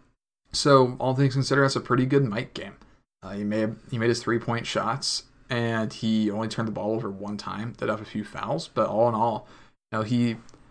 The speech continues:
you want him to do really well in one area every game. This time it was scoring, and he puts fourteen points up. You're never gonna complain about that.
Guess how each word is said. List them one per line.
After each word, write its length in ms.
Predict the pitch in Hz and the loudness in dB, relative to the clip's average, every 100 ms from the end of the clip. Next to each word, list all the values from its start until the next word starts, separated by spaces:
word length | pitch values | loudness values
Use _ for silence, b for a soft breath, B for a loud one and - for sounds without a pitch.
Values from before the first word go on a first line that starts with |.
| _ _ _ _ - | _ _ _ _ 4
you 120 | 147 | 8
want 160 | 143 | 10
him 80 | 143 | 10
to 60 | 131 | 10
do 140 | 139 | 8
really 400 | 123 139 123 135 | 8 6 8 8
well 340 | 117 104 113 113 | 6 4 4 4
in 140 | 101 | 2
one 200 | 101 107 | -2 -4
area 560 | 98 101 110 113 113 - 104 | -2 -2 0 2 0 -4 -6
every 300 | 104 107 104 | -4 -2 -2
game. 320 | 101 104 104 | -4 -4 -4
This 160 | 104 | -4
time 280 | - 107 113 | -4 -2 -2
it 20 | 104 | -4
was 140 | 107 | -6
scoring, 400 | - 101 104 95 | -6 -4 -4 -4
and 80 | 95 | -8
he 60 | |
puts 200 | 98 117 | -6 -8
fourteen 380 | - 127 - 117 | -6 -8 -6 -8
points 320 | - 107 107 | -6 -8 -4
up. 180 | 139 117 | -2 -2
You're 180 | 107 98 | -4 -6
never 580 | 98 104 110 117 117 107 | -6 -4 0 2 2 0
gonna 160 | 107 101 | -2 -6
complain 320 | 101 87 85 | -8 -10 -14
about 280 | 85 - - | -14 -16 -14
that. 220 | 90 - | -14 -14